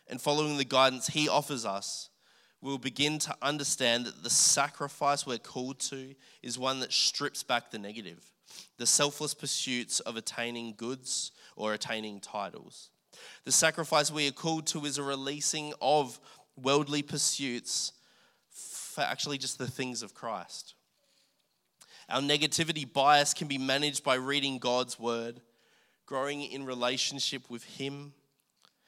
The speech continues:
and here our minds will be shifted to the positive. From here, we can shift our understanding of sacrifice to the positive as well,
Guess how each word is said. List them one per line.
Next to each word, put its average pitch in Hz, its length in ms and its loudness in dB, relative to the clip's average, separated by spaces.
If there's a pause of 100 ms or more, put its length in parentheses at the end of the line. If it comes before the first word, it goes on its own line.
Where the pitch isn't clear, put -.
(180)
and 123 120 -4
here 147 360 2
our 147 140 8
minds 143 300 4
will 143 120 -4
be 131 100 -4
shifted - 540 -4
to - 100 -6
the 117 100 -12
positive. 101 540 -10 (1040)
From 143 200 -4
here, 151 280 2
we 151 100 2
can 139 160 -6
shift 156 340 -2
our 127 140 4
understanding 139 680 0
of 120 120 -6
sacrifice 135 800 -2
to - 120 -4
the 113 120 -6
positive 127 480 -4
as 107 120 -10
well, 117 380 -8